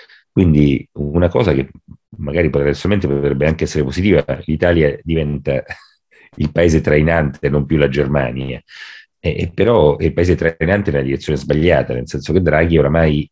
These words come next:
è quello che fa scuola, è quello che tutti quanti seguono, e purtroppo Draghi sta andando in quella direzione e la Germania ci sta seguendo.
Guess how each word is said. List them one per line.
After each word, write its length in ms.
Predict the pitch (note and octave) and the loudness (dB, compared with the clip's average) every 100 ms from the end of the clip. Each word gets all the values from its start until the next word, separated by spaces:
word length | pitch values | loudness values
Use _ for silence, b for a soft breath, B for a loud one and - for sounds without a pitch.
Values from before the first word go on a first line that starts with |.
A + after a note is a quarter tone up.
| _ | _
è 180 | - - _ | -16 -16 _
quello 200 | F2+ F2+ | 0 0
che 120 | D2+ | 0
fa 140 | - | -6
scuola, 360 | D#2+ - A#2 D#2 | -8 -2 2 2
è 60 | - | 2
quello 160 | F#2+ | 2
che 80 | D2+ | 0
tutti 220 | E2+ F#2 | -4 -4
quanti 240 | F#2 F#2+ F#2+ | -2 -2 0
seguono, 500 | G#2 D2+ D2 C#2+ - _ _ _ | 0 0 -2 -6 -12 _ _ _
e 100 | - | -8
purtroppo 500 | - F#2 D#2+ - G#2+ | -6 -4 -4 -2 0
Draghi 320 | D#2+ E2+ G2 | 2 2 2
sta 140 | F#2 | 0
andando 220 | C#2+ F2 D2 | -2 0 0
in 60 | |
quella 140 | D2 D2 | -4 -2
direzione 600 | D#2+ D#2+ - F#2+ D2 C#2 B B | -4 -4 -2 0 0 -2 B B
e 80 | - | -2
la 80 | D2+ | -2
Germania 540 | D#2 E2+ C#2+ D2 F#2 | 0 0 0 0 0
ci 80 | F2+ | 0
sta 160 | D#2+ D2+ | -4 -8
seguendo. 600 | - D2 C#2+ B1 B1 | -4 0 0 -2 -8